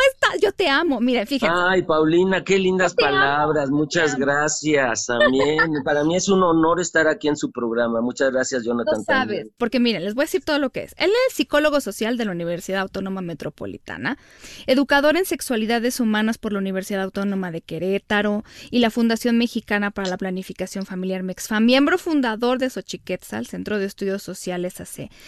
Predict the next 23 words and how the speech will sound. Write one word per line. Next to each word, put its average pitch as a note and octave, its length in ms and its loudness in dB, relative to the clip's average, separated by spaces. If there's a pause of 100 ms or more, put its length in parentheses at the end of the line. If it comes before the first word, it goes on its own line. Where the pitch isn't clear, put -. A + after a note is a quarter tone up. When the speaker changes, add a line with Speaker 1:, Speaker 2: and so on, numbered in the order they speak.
(220)
Speaker 1:
miembro C4+ 460 4
de C#4 100 2
Ashoka, G#3 580 -4
Asociación G3 520 -6
Internacional F#3 720 -6
de F#3+ 80 -6
Emprendedores F#3 560 -4
Sociales, F#3 540 -4
tiene G3+ 180 -4
un G#3+ 60 -4
posgrado G#3+ 340 4
en B3 300 2
psicoterapia F3+ 580 -8
Gestalt, - 640 -10 (540)
en A3+ 120 2
el G#3+ 140 2
Centro A3 260 0
de A#3 60 2
Investigaciones F#3+ 720 -4
Gestalt G3 540 -6
en - 60 -12
Jalapa, F3+ 400 -8
Veracruz, G#3+ 680 0